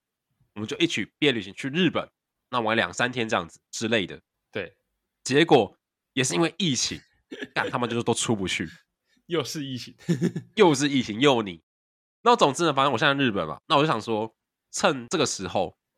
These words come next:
Speaker 1: 然后就自己来个毕业旅行。然后呢，就跳回来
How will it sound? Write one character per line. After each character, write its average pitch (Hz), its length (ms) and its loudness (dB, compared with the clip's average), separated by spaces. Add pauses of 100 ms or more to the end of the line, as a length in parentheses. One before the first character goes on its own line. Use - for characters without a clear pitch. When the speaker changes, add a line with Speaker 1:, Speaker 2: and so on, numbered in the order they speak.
(140)
Speaker 1:
然 110 120 -2
后 107 80 -2
就 123 80 -6
自 123 180 -6
己 101 120 -4
来 90 180 -4
个 87 320 -8 (240)
毕 131 80 -2
业 110 80 0
旅 80 160 -6
行。 - 180 -8 (440)
然 185 100 0
后 247 140 4
呢， 139 240 2 (220)
就 220 80 2
跳 190 180 6
回 120 140 4
来 95 200 2